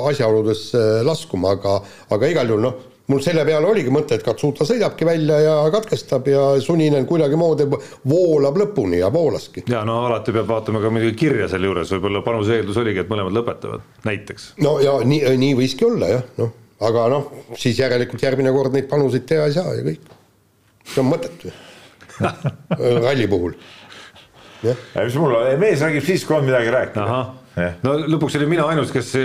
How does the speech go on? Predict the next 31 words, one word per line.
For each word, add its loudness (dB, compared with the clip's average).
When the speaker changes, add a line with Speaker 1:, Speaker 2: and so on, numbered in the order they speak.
Speaker 2:
plussi 0
jäi -4
ikkagi -6
rallile -2
panustamisega. -4
Muidugi 0
Speaker 3:
No -2
sa, 2
mis -2
sa 2
panid, 0
et -4
Tänak -2
katkestab? -2
Speaker 2:
Ei, 0
ma -2
panin 0
kaks -2
panust. -2
Esimese 0
panuse -2
panin -2
sellele, 2
et -4
Kalle 0
Rovanpera -2
võidab -2
ralli. 0
Speaker 1:
Väga 0
hea 0
panus. -2